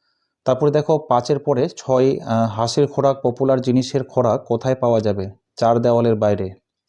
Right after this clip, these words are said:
রুশ দেশীয় এক বিখ্যাত চিত্র পরিচালক হলেন আইজেনস্টাইন। কাবুকি থিয়েটার কোন দেশের?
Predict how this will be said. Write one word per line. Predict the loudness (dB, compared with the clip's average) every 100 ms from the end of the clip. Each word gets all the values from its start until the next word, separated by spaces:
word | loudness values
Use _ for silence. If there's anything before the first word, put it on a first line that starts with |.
| -8
রুশ | 0 0 2
দেশীয় | 0 2 4 4
এক | 4
বিখ্যাত | 0 -2 -4 -2
চিত্র | -2 -2 0 0
পরিচালক | 0 0 2 0
হলেন | 0 0 0 0
আইজেনস্টাইন। | 0 2 2 0 -2 -2 -4 -4
কাবুকি | -2 0 0 -4
থিয়েটার | -2 0 2 0
কোন | 0 0
দেশের? | 0 0 0 -2 _